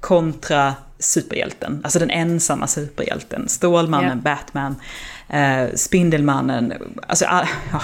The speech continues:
Speaker 2: Ett
Speaker 1: något som
Speaker 2: jättebra
Speaker 1: helst ju.
Speaker 2: exempel är ju Tingeling-filmerna.
Speaker 1: Ja. Ja, just det.
Speaker 2: Där är det en hop flickor som hjälps
Speaker 1: Ja.
Speaker 2: åt med allt.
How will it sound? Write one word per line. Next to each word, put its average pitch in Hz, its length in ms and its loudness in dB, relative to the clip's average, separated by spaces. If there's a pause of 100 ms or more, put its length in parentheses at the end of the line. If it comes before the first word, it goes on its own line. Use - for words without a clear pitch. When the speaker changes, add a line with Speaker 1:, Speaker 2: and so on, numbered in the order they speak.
(220)
Speaker 2:
Ett 143 120 0
Speaker 1:
något 185 140 2
som 151 140 -2
Speaker 2:
jättebra 185 280 2
Speaker 1:
helst 156 160 4
ju. - 40 -2
Speaker 2:
exempel 151 540 0 (160)
är 170 100 0
ju 156 100 2
Tingeling-filmerna. 160 1200 0
Speaker 1:
Ja. - 60 -2 (1200)
Ja, 247 140 0 (300)
just - 680 0
det. 139 300 0
Speaker 2:
Där 208 200 4
är 180 180 4
det 175 60 4
en 170 120 -2
hop 185 380 0
flickor 165 680 0
som 175 160 -2
hjälps 156 320 0
Speaker 1:
Ja. 151 140 2
Speaker 2:
åt 143 160 -8
med 180 100 -2 (260)
allt. - 540 -4